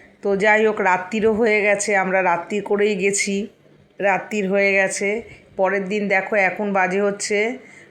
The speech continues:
পৌনে ছটা, আমরা স্নান টান করে শাহান আর আমি চলে যাচ্ছি বড় মারকে দর্শন করব বলে। তো একদম মানে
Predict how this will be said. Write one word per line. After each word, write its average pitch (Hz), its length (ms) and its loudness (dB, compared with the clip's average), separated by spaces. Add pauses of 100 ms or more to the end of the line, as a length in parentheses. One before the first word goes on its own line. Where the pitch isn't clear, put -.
(100)
পৌনে 208 260 -2
ছটা, 196 420 0
আমরা 190 460 -2
স্নান 190 440 -4 (100)
টান 190 240 -4
করে 190 300 -2
শাহান 185 420 0
আর 180 160 0
আমি 180 240 -2
চলে 180 320 -2
যাচ্ছি 208 640 -2 (400)
বড় 202 260 2
মারকে 208 1160 -4
দর্শন 190 520 0
করব 196 480 2
বলে। 196 360 0 (460)
তো 190 460 0 (180)
একদম 196 500 -2
মানে 196 720 -2